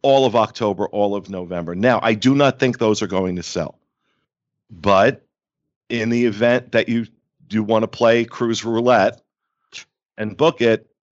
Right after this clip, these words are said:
you at least know historically, we don't know what they're gonna do moving forward, but we know historically they've been, i-, if, if they cancel the cruise,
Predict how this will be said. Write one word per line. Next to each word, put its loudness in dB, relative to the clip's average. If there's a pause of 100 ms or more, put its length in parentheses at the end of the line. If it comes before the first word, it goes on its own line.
(340)
you -2
at -4
least 0
know 4
historically, -2
we -2
don't 0
know -2
what -4
they're -4
gonna 0
do 0
moving 0
forward, 0 (440)
but -8
we -4
know 0
historically 0
they've -2
been, -4 (200)
i-, -12
if, 0 (140)
if 0
they 4
cancel 0
the 2
cruise, -2